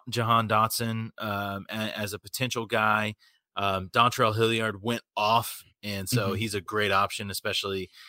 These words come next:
Speaker 1: you know, if, uh, he's, he's only seven percent rostered. So, you know, if you have kind of that,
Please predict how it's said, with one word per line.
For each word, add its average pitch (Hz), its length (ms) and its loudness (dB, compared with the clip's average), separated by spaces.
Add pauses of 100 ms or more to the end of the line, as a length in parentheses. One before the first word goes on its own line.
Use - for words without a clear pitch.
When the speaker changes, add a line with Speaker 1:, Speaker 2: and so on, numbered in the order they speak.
(220)
Speaker 1:
you 104 140 0
know, 90 260 0
if, 95 280 -8
uh, 87 380 -2
he's, 113 140 -8
he's 110 140 -4
only 135 140 2
seven 104 260 0
percent 98 240 0
rostered. 113 560 2
So, 95 240 0
you 92 140 0
know, 87 80 -2
if 92 100 -8
you 101 100 2
have 95 200 0
kind 95 160 -4
of 87 60 -8
that, 95 240 0